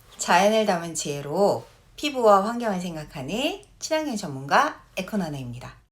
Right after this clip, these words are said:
아로마 베이스 구십구에다가 저는 이제 추출을 해낼 건데요. 이 계피 안에 있는 유효 성분들이 쫙 우러날 수 있도록 계피를 되도록이면은 좀 많이 넣어주시고요. 저는 지금 여러분들한테 이렇게 보여주려고 여기에다가 했는데,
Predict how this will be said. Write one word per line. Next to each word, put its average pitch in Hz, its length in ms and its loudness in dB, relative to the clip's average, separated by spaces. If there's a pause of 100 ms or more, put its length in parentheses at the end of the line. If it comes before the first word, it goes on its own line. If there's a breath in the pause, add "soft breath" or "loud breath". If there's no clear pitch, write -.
(320 loud breath)
아로마 349 400 10
베이스 262 640 2
구십구에다가 160 1000 0
저는 156 260 -8
이제 180 500 -4
추출을 - 420 -6
해낼 294 260 -2
건데요. 180 440 2 (300 loud breath)
이 226 220 -2
계피 208 340 6
안에 277 240 6
있는 208 320 0
유효 185 160 2
성분들이 220 640 -4
쫙 - 140 -10 (260)
우러날 233 300 2
수 208 120 -6
있도록 202 460 2 (220 loud breath)
계피를 285 500 4
되도록이면은 165 800 -2
좀 120 320 -8
많이 143 360 -4 (300)
넣어주시고요. 151 680 -4
저는 214 280 2
지금 160 320 -4
여러분들한테 147 520 -4
이렇게 135 120 -12
보여주려고 147 880 0
여기에다가 139 380 -6
했는데, 214 440 0